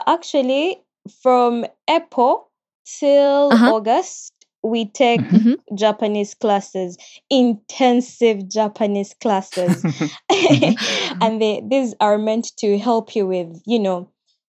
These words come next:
Speaker 1: they are basic, but also they're supposed to help you in your research and communicating with your lab mates. So it's
Speaker 2: Mm.
Speaker 1: basically, it's intensive, but it's supposed, it's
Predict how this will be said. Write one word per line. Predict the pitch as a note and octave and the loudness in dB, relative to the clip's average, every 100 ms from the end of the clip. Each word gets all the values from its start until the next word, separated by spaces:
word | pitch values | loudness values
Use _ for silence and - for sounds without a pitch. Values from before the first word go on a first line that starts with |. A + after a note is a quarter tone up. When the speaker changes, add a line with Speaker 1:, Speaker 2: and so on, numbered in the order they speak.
| _ _ _ _ - | _ _ _ _ -2
Speaker 1:
they | A3+ | 2
are | A#3 G#3+ - - G3 | 4 4 0 -6 2
basic, | A#3+ C#4 - F#4 G#4 - | 2 2 0 0 -2 -4
but | G3+ G#3+ - | 0 0 0
also | B3+ A#3 | -4 -4
they're | |
supposed | G#3 G3+ A#3+ - | -6 -4 -6 -6
to | G#3 | -6
help | A3 G#3+ - | -4 -4 -4
you | G3+ | -4
in | G#3 G#3 | -2 -2
your | G#3+ | -2
research | G#3 G#3+ - - A3 G#3+ G#3+ - | -2 -4 -6 0 2 2 -2 -6
and | G3 F#3 - - - | -4 -4 -10 -20 -8
communicating | - B3 A#3+ A#3 G#3+ B3 G#3+ G#3+ G3 | 0 0 2 -2 -2 -6 -4 -2 -2
with | F#3 | -2
your | G3 G#3 | 0 0
lab | G#3 F#3+ E3+ | 2 0 -4
mates. | F3+ F3 - - - _ _ _ _ _ _ _ - | -10 -10 -14 -18 -18 _ _ _ _ _ _ _ -14
So | - B3+ A#3 - | 0 2 2 0
it's | G3 G3+ | 2 4
Speaker 2:
Mm. | |
Speaker 1:
basically, | G3+ F3 A#3+ - G#3+ G3 - - - _ _ _ | 4 4 0 0 0 0 -4 -18 -20 _ _ _
it's | C#4 C4 | -4 0
intensive, | C#4+ C4 B3+ D#4+ D4+ A#3+ | 0 0 0 0 0 0
but | A3+ | -2
it's | G#3 | -2
supposed, | A#3 - C4 A#3+ - | -4 -2 -2 -4 -8
it's | G#3 | -10